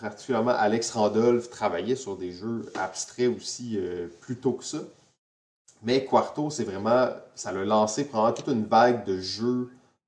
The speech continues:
euh, des jeux objets, des jeux décoratifs. Tu peux avoir un plateau de Quarto sur ta table à manger ou sur,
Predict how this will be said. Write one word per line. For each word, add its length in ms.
euh, 380
des 100
jeux 240
objets, 600
des 80
jeux 160
décoratifs. 760
Tu 120
peux 160
avoir 960
un 140
plateau 600
de 120
Quarto 1000
sur 280
ta 120
table 300
à 60
manger 580
ou 80
sur, 260